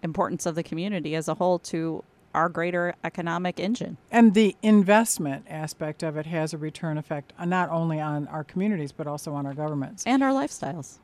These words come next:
Speaker 2: So we can talk numbers all day long, but from your point of view, how important, important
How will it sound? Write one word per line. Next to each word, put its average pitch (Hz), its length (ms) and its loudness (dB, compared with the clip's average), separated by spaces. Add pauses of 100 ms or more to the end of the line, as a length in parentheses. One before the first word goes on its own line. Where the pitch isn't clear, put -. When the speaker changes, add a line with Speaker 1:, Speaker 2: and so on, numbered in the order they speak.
Speaker 2:
So 339 200 4
we 359 160 8
can 415 160 0
talk 320 200 4
numbers 226 380 6
all 220 140 8
day 262 100 6
long, 196 420 6 (140)
but 196 220 0
from 226 180 8
your 233 100 6
point 220 280 2
of 185 80 0
view, 180 280 0
how 370 340 -6
important, 240 420 0
important 196 720 -2